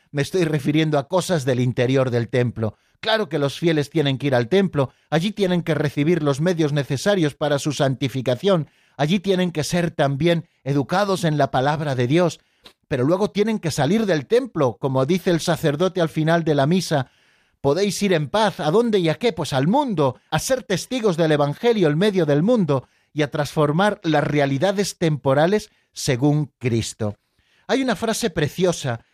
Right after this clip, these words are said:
del Papa Pío doce, que ayer también citábamos, sacada de un discurso a los cardenales recién creados el veinte de febrero del año mil novecientos cuarenta y seis, en la que se decía lo siguiente: los fieles laicos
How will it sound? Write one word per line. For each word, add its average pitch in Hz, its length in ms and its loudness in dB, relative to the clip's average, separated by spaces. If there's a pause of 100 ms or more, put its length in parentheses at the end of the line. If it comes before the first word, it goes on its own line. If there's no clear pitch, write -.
(200)
del 135 320 0
Papa 165 420 -2
Pío 156 240 0
doce, 147 400 0
que - 80 -4
ayer 143 280 0
también 151 420 0
citábamos, 131 640 -2
sacada 139 600 0 (200)
de 131 140 -2
un 139 100 0
discurso 139 560 0
a 127 60 2
los 123 180 -2
cardenales 127 640 0
recién 135 360 -2
creados 131 520 0 (220)
el 123 140 -2
veinte 151 280 0
de 131 120 0
febrero 135 460 0
del 123 140 2
año 139 320 0
mil 160 200 0
novecientos 147 560 0
cuarenta 139 420 0
y 123 60 0
seis, 127 340 0 (420)
en 135 240 0
la 127 160 0
que 131 120 -6
se 131 160 0
decía 151 320 2
lo 135 100 -2
siguiente: 113 720 -4 (460)
los 127 240 -4
fieles 208 400 0
laicos 143 540 -2